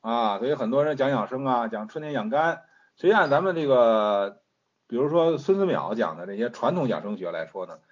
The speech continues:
就是应该春天养脾，因为什么呢？木克土，春天木气已经很旺了，你就不必再补它了，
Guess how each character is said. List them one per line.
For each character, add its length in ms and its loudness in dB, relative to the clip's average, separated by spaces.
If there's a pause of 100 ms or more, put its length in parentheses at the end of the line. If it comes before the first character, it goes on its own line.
(360)
就 220 4
是 120 -4
应 180 -10
该 220 -6
春 220 -10
天 160 -4
养 180 -6
脾， 540 -20
因 180 0
为 80 2
什 160 -4
么 60 -6
呢？ 180 -4 (220)
木 240 2
克 180 0
土， 320 -16 (320)
春 220 0
天 200 4
木 220 2
气 160 -4 (100)
已 40 -8
经 120 -6
很 160 -10
旺 240 -2
了， 140 -16 (540)
你 120 -4
就 80 2
不 160 -2
必 160 2
再 160 8
补 200 -8
它 120 -2
了， 160 0